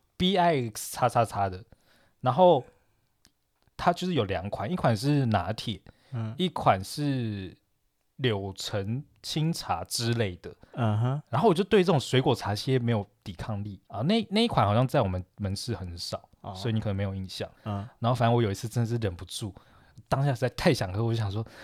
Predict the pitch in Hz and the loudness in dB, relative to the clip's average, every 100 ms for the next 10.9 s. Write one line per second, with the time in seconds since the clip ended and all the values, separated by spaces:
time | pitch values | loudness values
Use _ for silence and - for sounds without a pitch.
0 | - - - 165 110 95 110 - 147 123 | -14 -6 2 4 2 0 -2 4 4 6
1 | 131 104 90 104 123 92 98 110 95 - | 4 4 2 2 2 0 -2 -2 -4 -6
2 | - - - _ - 107 233 233 - - | -14 -20 -20 _ 0 4 8 8 6 -10
3 | - - - - - 117 110 156 123 104 | -16 -16 -16 -12 -4 0 4 6 6 4
4 | - 101 101 - _ _ _ _ _ 107 | 2 -2 -2 -12 _ _ _ _ _ 4
5 | 135 127 - 120 160 151 101 95 117 117 | 6 4 0 -4 -2 2 0 0 -2 -4
6 | - _ _ 120 120 117 113 117 107 98 | -6 _ _ 0 2 2 2 2 2 -2
7 | _ - 113 107 98 - 110 98 107 98 | _ -6 -2 -2 -2 -2 -2 0 -2 -2
8 | _ 113 101 101 110 101 - - 90 92 | _ 2 2 0 -2 -8 -10 -10 -10 -10
9 | - - - _ _ - _ _ _ _ | -18 -20 -20 _ _ -20 _ _ _ _
10 | 113 104 117 110 - 101 90 110 95 | -6 0 0 2 2 2 0 -8 -8